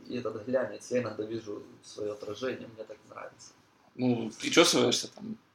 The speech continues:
Speaker 1: Да, да.
Speaker 2: А ты бреешься, в, в, смотря отражение в нём или нет?
Speaker 1: Нет, там камера есть, поэтому я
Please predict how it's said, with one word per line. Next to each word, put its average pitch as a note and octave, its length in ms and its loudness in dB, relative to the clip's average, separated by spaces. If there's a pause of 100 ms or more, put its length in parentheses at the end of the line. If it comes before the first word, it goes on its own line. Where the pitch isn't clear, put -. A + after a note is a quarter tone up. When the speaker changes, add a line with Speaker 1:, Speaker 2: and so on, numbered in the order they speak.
(140)
Speaker 1:
Да, E3+ 280 2
да. B2 220 -4 (460)
Speaker 2:
А B3 140 6
ты - 100 4 (280)
бреешься, C3+ 600 10
в, A2+ 360 0
в, - 60 -6
смотря B2 400 8
отражение B2+ 460 6
в A2+ 80 -2
нём E3 180 2
или A#2+ 120 2
нет? A#2 180 -4 (200)
Speaker 1:
Нет, D3+ 580 -2
там B2 160 -2
камера C3+ 520 0
есть, A2 240 -2
поэтому - 540 6
я - 80 4